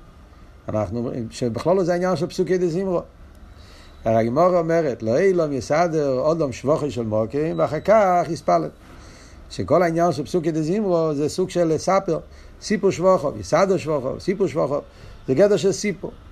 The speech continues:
סיפור זה לא שכל. העניין של סיפור בעצם זה לא הסוגיה, זה לא שכל. סיפור זה לספר, להתפעל מפרטים. מה הראיה שסיפור זה לא שכל? הגודל של פסח. אומרים בהגדה,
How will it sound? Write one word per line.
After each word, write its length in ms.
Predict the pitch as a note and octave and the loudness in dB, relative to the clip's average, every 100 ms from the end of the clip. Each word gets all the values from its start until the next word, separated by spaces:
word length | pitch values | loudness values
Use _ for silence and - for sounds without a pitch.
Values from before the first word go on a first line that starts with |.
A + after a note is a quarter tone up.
| - - - - - - | -20 -20 -20 -20 -20 -16
סיפור 680 | - - A3 A3 G3+ F3+ E3 | -8 -2 -2 0 0 0 2
זה 100 | E3+ | 2
לא 120 | F#3 | 2
שכל. 340 | - G#3 D3 C#3 - - - - - - - - - | 2 0 0 -6 -16 -20 -20 -20 -20 -20 -20 -20 -8
העניין 380 | A#2+ B2 E3 A3 | -2 0 2 2
של 140 | D3 D3+ | 0 -4
סיפור 480 | - A3+ A3+ F3+ | -4 -4 0 -2
בעצם 440 | D#3+ E3 G3+ - F3+ | 0 0 0 -2 -2
זה 120 | E3 | 0
לא 80 | F#3 | 0
הסוגיה, 440 | F#3+ - G3+ D#3+ | 0 2 2 2
זה 100 | C3+ | 0
לא 100 | E3 | 0
שכל. 340 | D#3 F3+ F#3 - - - - - - - - | 0 -2 -2 -8 -18 -20 -20 -20 -20 -18 -6
סיפור 360 | - B3 A#3 | -2 2 4
זה 220 | G#3+ A3+ A3+ | 4 2 2
לספר, 500 | G#3+ A3 B3 B3+ A3+ F#3 | 2 2 2 2 0 -2
להתפעל 580 | E3 - F3+ F#3 A#3+ | -4 2 4 4 2
מפרטים. 600 | A3 G#3 G#3+ G3+ G#3+ G3+ - - - - - - - - - - - - - | -2 0 2 2 0 -4 -6 -18 -20 -20 -20 -20 -20 -20 -20 -20 -20 -18 0
מה 180 | B2+ E3+ | 4 6
הראיה 400 | D#3+ D#3 E3+ D3+ | 6 4 4 2
שסיפור 500 | D3+ - F#3 E3 D#3 | -4 -2 -2 0 0
זה 140 | C#3+ | 2
לא 140 | D3 | 2
שכל? 460 | C#3 A#2 G#2 G2+ B2+ - - - | 0 -2 -2 -2 -6 -6 -12 -4
הגודל 320 | B2+ D3 F3 | 2 2 2
של 140 | E3 F#3+ | -2 0
פסח. 360 | A3+ G#3 G3 - - - - - - - - - | 0 0 -4 -6 -14 -20 -20 -20 -20 -20 -20 -8
אומרים 260 | A2+ D3+ G3 | 0 2 4
בהגדה, 460 | E3+ D3+ E3+ E3+ | 4 4 2 2